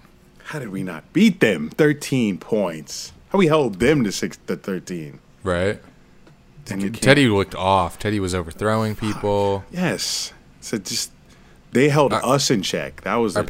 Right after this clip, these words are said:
Speaker 2: pa-,
Speaker 1: thing.
Speaker 2: our pass rush, though, trash.
Speaker 1: It's 'cause our offense is garbage. They held us in check. Um,
Speaker 2: Our offense was sixth in the league before that game.
Speaker 1: already
Speaker 2: Isn't that
Speaker 1: talked
Speaker 2: crazy?
Speaker 1: about, yeah.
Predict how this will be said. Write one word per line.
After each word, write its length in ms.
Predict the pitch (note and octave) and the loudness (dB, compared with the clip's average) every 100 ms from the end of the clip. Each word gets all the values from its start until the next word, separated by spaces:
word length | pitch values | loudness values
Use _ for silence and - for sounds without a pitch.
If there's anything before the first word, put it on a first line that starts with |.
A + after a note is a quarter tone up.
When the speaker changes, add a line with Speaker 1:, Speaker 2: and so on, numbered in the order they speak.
| A#2 | 4
Speaker 2:
pa-, 80 | |
Speaker 1:
thing. 160 | A#2 E2+ | 4 2
Speaker 2:
our 100 | G#2+ | 2
pass 320 | - A#2 B2+ | 8 8 8
rush, 220 | G2+ F2+ | 0 -4
though, 180 | - E2 | -6 -8
trash. 560 | D#2 F#2 E2+ D#2 F2 - - | -6 -8 -6 -8 -10 -16 -12
Speaker 1:
It's 140 | G2+ | -10
'cause 220 | - G2+ E2 - | -6 -8 -8 -4
our 420 | F2+ A#2+ G#2+ E2+ | 0 2 0 0
offense 440 | D2+ D2 - D2 | -4 -8 -12 -14
is 120 | D#2+ D2 | -14 -10
garbage. 420 | D2 C2+ C2+ - | -10 -8 -12 -10
They 120 | G2 | -10
held 220 | F#2 E2 D2 | -8 -8 -8
us 200 | E2+ - | -10 -12
in 60 | |
check. 420 | - - - - - - - - - - - | -14 -14 -16 -18 -20 -20 -18 -18 -18 -20 -2
Um, 520 | A2 A2+ A#2 A2 G#2 - - - | 2 2 2 0 -2 -6 -14 6
Speaker 2:
Our 220 | A#2 C3 | 8 10
offense 260 | C3+ C3+ | 8 2
was 120 | A#2+ G#2 | 0 0
sixth 340 | - C3 - | 2 2 0
in 80 | A#2+ | 0
the 80 | G#2 | 0
league 340 | G2 G2+ F#2+ | 0 0 -2
before 280 | F2 - F2 | -4 -4 -4
that 180 | D#2+ E2 | -6 -10
game. 320 | E2 E2+ E2+ - - _ _ _ _ _ _ - - - - - - | -12 -14 -16 -20 -20 _ _ _ _ _ _ -20 -20 -20 -20 -18 -2
Speaker 1:
already 40 | |
Speaker 2:
Isn't 80 | B2 | 2
that 80 | F3 | 4
Speaker 1:
talked 80 | A2+ | 6
Speaker 2:
crazy? 340 | A#2 B2 D3+ | 8 8 6
Speaker 1:
about, 100 | F3+ F3+ - | 2 -2 -10
yeah. 340 | - F2+ D#2 | -6 -4 -4